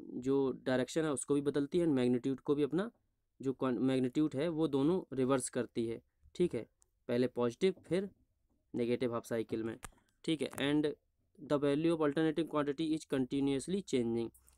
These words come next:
तो चूँकि जो अल्टरनेटिव क्वांटिटी होती है वो कंटिन्यूअसली चेंजिंग होती रहती है,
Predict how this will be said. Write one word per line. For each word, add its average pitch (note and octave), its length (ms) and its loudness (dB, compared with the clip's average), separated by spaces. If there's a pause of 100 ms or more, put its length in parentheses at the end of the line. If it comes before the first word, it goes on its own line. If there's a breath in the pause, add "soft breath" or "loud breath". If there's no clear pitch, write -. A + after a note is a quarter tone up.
तो C#3 60 -2
चूँकि D3 260 -2
जो D3+ 120 0
अल्टरनेटिव C#3 380 0
क्वांटिटी C#3 320 -2
होती C3+ 200 2
है D3+ 40 0
वो C#3+ 60 -4
कंटिन्यूअसली C#3 600 -2
चेंजिंग C3+ 380 2
होती C3+ 200 -2
रहती C#3+ 280 -2
है, D#3+ 160 -6